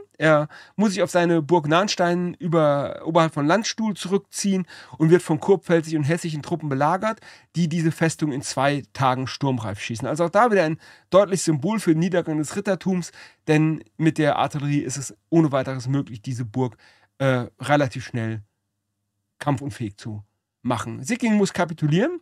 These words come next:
auch weil er beim Beschuss schwer verletzt worden ist. Er stand direkt an einer Mauer, als sie beschossen wurde und fünf Tage nach dieser Verletzung stirbt er dann auch. Wie gesagt, geradezu vorbildlich für die Ritterbürtigen seiner Zeit,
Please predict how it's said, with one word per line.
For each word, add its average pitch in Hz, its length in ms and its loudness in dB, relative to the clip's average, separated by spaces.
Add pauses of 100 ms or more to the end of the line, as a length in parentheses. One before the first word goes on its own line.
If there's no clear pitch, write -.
auch 196 240 4
weil 185 140 2
er 185 100 4
beim 170 220 2
Beschuss 170 360 -6
schwer 175 280 0
verletzt 185 420 -6
worden 226 240 0
ist. 233 240 -8 (240)
Er 160 140 0
stand 180 260 0
direkt 180 260 -6
an 165 120 -2
einer 156 180 0
Mauer, 170 240 2
als 135 140 -4
sie 156 80 -8
beschossen 202 400 -2
wurde 190 260 2
und 156 220 -2
fünf - 320 -4
Tage 143 340 -2
nach 139 240 -4
dieser 135 240 -8
Verletzung 123 480 -8 (320)
stirbt - 420 0
er 110 60 -8
dann 98 160 -10
auch. - 240 -18 (1800)
Wie - 80 -6
gesagt, 196 280 4
geradezu 214 520 2
vorbildlich 220 680 2
für 202 120 0
die 170 100 4
Ritterbürtigen 175 600 0
seiner 160 260 0
Zeit, 202 300 -2